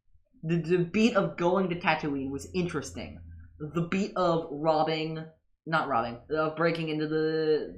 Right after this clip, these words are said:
the, the prison ship in The Prisoner, it was interesting.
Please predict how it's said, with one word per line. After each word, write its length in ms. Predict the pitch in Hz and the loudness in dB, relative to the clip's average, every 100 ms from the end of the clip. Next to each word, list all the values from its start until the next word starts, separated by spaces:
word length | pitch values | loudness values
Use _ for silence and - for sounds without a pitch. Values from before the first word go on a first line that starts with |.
| 147 | -6
the, 240 | 160 156 | -6 -6
the 220 | 156 156 - - - | -4 -4 -6 -16 2
prison 320 | 220 208 175 | 6 8 6
ship 300 | - 135 - - | -2 -6 -6 -8
in 380 | 139 139 139 135 - | -8 -6 -8 -10 -10
The 80 | 147 | -6
Prisoner, 500 | - 175 139 76 - _ _ _ _ | 0 0 -2 -8 -12 _ _ _ _
it 40 | 170 | 0
was 220 | 165 - | 0 0
interesting. 760 | 208 202 190 151 - 98 165 | 2 2 2 -4 -4 -14 -14